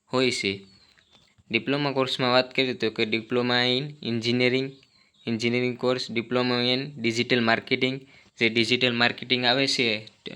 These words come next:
સ્ટોક માર્કેટ ને જેવા, એ તેમાં પણ તમે ડિ-, ડિપ્લોમા કરી શકો છો. પછી વાત કરીએ Diploma in Medical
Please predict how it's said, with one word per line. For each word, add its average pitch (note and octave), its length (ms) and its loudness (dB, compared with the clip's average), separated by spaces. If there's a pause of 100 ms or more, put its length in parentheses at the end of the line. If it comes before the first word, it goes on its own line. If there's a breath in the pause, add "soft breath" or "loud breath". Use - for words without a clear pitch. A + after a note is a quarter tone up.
(380 soft breath)
સ્ટોક B2 340 0
માર્કેટ A#2+ 440 2
ને A2+ 160 0
જેવા, A#2 340 2 (360)
એ A#2 80 -6
તેમાં B2 320 0
પણ A#2+ 160 -6
તમે A#2+ 200 -2
ડિ-, A2+ 300 -2
ડિપ્લોમા B2 680 -4
કરી B2+ 240 2
શકો G#2 280 -2
છો. G#2 140 -6
પછી A2+ 340 0
વાત A#2+ 260 0
કરીએ A#2 160 0
Diploma A#2+ 540 0
in C3+ 100 -4 (480 loud breath)
Medical A#2+ 360 4